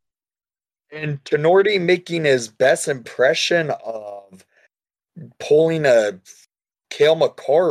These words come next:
or something, because I don't think I've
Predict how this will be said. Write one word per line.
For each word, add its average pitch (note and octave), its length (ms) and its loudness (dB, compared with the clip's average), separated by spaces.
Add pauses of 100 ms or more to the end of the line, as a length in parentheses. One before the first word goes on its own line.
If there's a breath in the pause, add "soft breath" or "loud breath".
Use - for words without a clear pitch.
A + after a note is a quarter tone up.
(100)
or G2+ 60 -4
something, C#3 600 -4
because A2 580 -2 (640)
I D3 100 2
don't G#3 280 0
think A3 240 0 (400)
I've D3+ 200 2